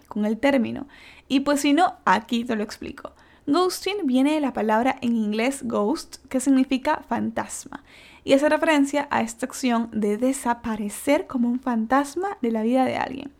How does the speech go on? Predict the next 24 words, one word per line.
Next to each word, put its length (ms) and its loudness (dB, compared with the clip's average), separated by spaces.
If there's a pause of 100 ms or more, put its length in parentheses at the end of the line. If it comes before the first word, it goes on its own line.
(120)
sin 220 4
decir 300 0
por 200 -8
qué, 240 -2 (460)
sin 240 2
dejar 280 0
rastro. 500 -4 (360)
Se 140 -2
esfuma 400 4
en 60 0
cualquier 260 2
momento 580 0 (100)
y 120 -2
de 140 2
una 240 2
manera 280 0
extrema 800 -2
que 120 -2
deja 240 0
a 40 4
la 100 4
otra 160 -4
persona 460 0
como, 320 -2